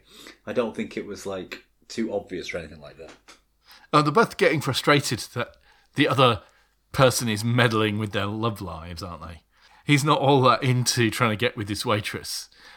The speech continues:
Speaker 2: And when he has to go on the dates that she set up for him, he always fluff it, fluffs it up anyway. One thing about this film is it does,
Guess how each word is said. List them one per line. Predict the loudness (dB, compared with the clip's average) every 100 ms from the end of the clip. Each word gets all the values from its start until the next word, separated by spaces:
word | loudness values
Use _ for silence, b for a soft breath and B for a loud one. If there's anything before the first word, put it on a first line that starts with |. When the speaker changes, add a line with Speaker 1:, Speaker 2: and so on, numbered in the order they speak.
| -10
Speaker 2:
And | -6 0
when | 0
he | 2 2 2
has | 0
to | -2
go | -2
on | -2 -4
the |
dates | -2 -2 -2 -6 -12
that | -10
she | -8 -4
set | -2 -2
up | -4 -8
for | -10 -10
him, | -10 -16 B B B B B _
he | -2 2
always | 2 0
fluff | -4 -4 -4
it, | -12
fluffs | -6 -4 -4 -6
it | -10
up | -10
anyway. | -10 -10 -12 -14 _ B B B B B -16 -14 -4
One | -2 -2
thing | -2 2
about | 2
this | 2
film | 2 2
is | 2 -4
it | 0
does, | 0 0 -4